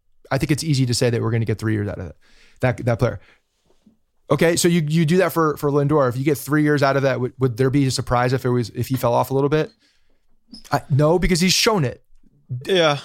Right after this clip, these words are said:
Speaker 2: I don't know. I don't know.
Speaker 1: It's
Speaker 2: It's,
Speaker 1: just, it's
Speaker 2: um,
Speaker 1: risky. It's risky because, one, you don't have the, the player secured. There's a lot of other things that, that are involved in making that happen. And D J is just a matter of paying the guy what he's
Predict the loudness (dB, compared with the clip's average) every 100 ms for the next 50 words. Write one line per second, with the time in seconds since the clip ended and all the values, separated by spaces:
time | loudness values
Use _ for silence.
0 | -14 _ 2 2 0 -4 -12 _ -6 -2
1 | -2 -2 -4 -2 -2 2 2 2 2 0
2 | 0 -2 -2 -4 -2 -2 -2 -4 0 -2
3 | 0 0 0 0 0 0 0 0 -2 -8
4 | -2 -2 -2 -4 -2 0 0 2 0 2
5 | 0 0 -2 0 0 -2 _ -20 _ 0
6 | 2 2 2 2 2 -2 -4 0 0 0
7 | 0 0 0 0 -2 -4 -6 -8 -18 -20
8 | _ -20 -20 -10 0 0 0 0 2 4
9 | 2 0 -2 0 2 2 2 0 0 0
10 | 2 0 0